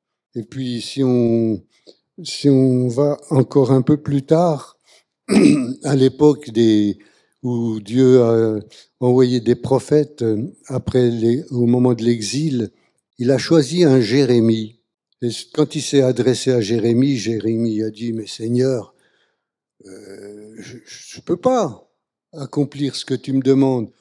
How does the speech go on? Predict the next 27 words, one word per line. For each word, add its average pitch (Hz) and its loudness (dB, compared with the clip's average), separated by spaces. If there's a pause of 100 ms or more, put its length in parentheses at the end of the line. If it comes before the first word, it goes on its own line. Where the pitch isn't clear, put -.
(300)
Je - -18
suis 151 2
encore 147 0
qu'un 156 4
enfant. » 165 0 (420)
Eh 123 -10
bien, 110 -8
Dieu 110 -12
a 104 -12
choisi 110 -14 (540)
celui 120 -6
qui 113 -12
se, 101 -6 (1000)
qui 127 -14
se 123 -6
sentait 117 -6
pas 113 -8 (140)
capable. 90 -16 (480)
Alors, 131 -2
euh, 131 0 (1200)
si - 0
on, 123 0
ça 156 -2
c'est 139 -6
dans 127 0
l'Ancien 127 0
Testament. 151 -2